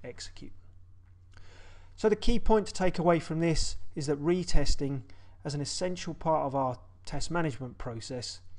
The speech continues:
can be implemented in two ways, either by identifying test cases that failed previously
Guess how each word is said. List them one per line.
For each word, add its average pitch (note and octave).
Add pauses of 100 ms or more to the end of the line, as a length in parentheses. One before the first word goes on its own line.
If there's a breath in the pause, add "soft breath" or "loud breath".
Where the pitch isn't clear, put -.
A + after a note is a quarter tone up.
(1700 loud breath)
can D3+
be D3+
implemented C#3+
in C3+
two C3
ways, A#2+ (560 soft breath)
either E3
by D3
identifying C#3+
test -
cases D3+
that -
failed E3+
previously F3+